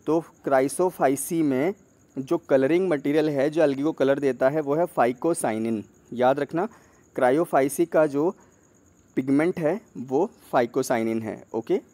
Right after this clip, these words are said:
इसके बाद है stored food material in the form of oil। तो Chrysophysi में स्टोर फूड मटेरियल ऑयल की फॉर्म में होता है, insoluble कार्बोहाइड्रेट की फॉर्म में होता है और ल्यूकोसिन की फॉर्म में होता है।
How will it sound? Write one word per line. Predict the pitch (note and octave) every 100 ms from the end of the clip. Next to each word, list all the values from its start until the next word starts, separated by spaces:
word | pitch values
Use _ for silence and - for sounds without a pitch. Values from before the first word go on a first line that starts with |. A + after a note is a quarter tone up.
| _ _ _ _ _ _ _ _ _ _ - _
इसके | B2 - G3+
बाद | G3+ F#3+
है | F3+ A3 - - _ _
stored | C3+ - - E3 F3 G#3 G#3
food | F#3+ E3+
material | D#3+ C3+ C3 E3
in | D3+ D3
the | D3+
form | - B2+ C#3+
of | E3+ -
oil। | A2+ A2 G2+ - - - -
तो | -
Chrysophysi | D3+ D3 D3 F#3+ E3 D3+ - D3
में | F3
स्टोर | E3+ - D#3+ E3+
फूड | E3 E3 D#3
मटेरियल | C#3 B2 D3+ E3+
ऑयल | - A#2 B2+
की | D#3
फॉर्म | D#3 D#3 D#3
में | E3
होता | D#3 D#3+
है, | E3 F#3 - - _ -
insoluble | D#3 F3 E3 D3 D3+ E3 D#3+
कार्बोहाइड्रेट | A#2+ A#2 B2+ C#3 C3+ D#3 D3+
की | F#3
फॉर्म | F3 D#3
में | D#3+ D#3+
होता | D3+ F3
है |
और | F#3+
ल्यूकोसिन | D#3 C3+ C3 E3 - F#3
की | E3 E3+
फॉर्म | C3+ A2
में | A#2
होता | G#2+ - G2
है। | G#2+